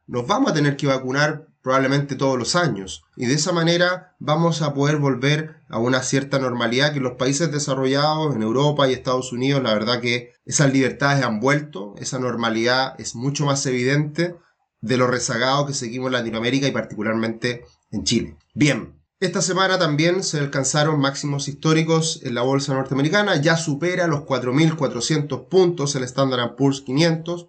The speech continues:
y acá podemos ver una tabla que muestra cuántos días se ha demorado el Standard and Poor's quinientos de alcanzar nuevos cien puntos, de tres mil a tres mil cien, tres mil cien a tres mil doscientos,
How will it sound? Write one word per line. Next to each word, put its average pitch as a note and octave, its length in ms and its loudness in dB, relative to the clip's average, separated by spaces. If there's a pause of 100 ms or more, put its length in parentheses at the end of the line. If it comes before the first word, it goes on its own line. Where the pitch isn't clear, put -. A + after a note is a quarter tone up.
(360)
y F#3+ 300 2
acá D#3 260 2
podemos D#3+ 280 2
ver D#3 120 -4
una D3+ 180 -2
tabla D#3+ 360 2
que C#3+ 80 -8
muestra D#3 720 -2
cuántos F#3 440 0
días F#3 260 -2
se F3+ 100 -2
ha E3 80 -2
demorado D#3+ 720 0 (240)
el C3+ 80 -6
Standard D3+ 400 0
and C#3+ 120 0
Poor's D3 220 0
quinientos D3 540 0
de - 380 -2 (320)
alcanzar D3+ 800 0
nuevos F#3+ 460 2
cien E3+ 320 2
puntos, G2+ 600 -4
de A#2+ 180 -2
tres C3+ 140 2
mil E3 200 4
a D#3 80 0
tres C#3 120 0
mil C#3+ 140 2
cien, G#3+ 460 -4 (120)
tres A#2+ 140 -4
mil B2 160 -2
cien D#3 220 0
a C#3+ 40 0
tres C3+ 140 0
mil C#3 140 4
doscientos, F#3+ 640 -2